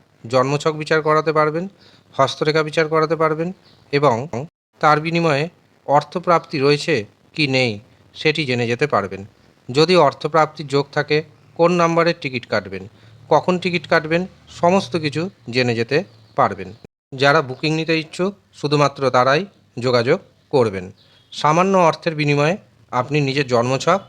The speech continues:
হস্তরেখা বিচার করিয়ে নিতে পারবেন। এছাড়াও যদি দেখেন একটি নাম্বারের জন্য বারে বারে বড় পুরস্কার মিস হচ্ছে, তখন জানবেন আপনার জন্মছকে, আপনার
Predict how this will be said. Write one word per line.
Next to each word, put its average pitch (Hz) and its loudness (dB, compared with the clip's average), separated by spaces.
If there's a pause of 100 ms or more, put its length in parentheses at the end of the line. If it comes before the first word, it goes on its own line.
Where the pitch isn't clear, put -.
(120)
হস্তরেখা 135 -2 (500)
বিচার 131 0
করিয়ে 120 -2
নিতে 127 0 (520)
পারবেন। 95 0 (640)
এছাড়াও 170 2 (380)
যদি 156 0
দেখেন 123 -2 (580)
একটি 151 -2
নাম্বারের 143 0
জন্য 147 0 (440)
বারে 123 2
বারে 135 2 (420)
বড় 131 4
পুরস্কার 135 -4
মিস 120 -4
হচ্ছে, 143 -4 (560)
তখন 180 2
জানবেন 160 0 (300)
আপনার 131 0
জন্মছকে, 139 -2 (340)
আপনার 120 -2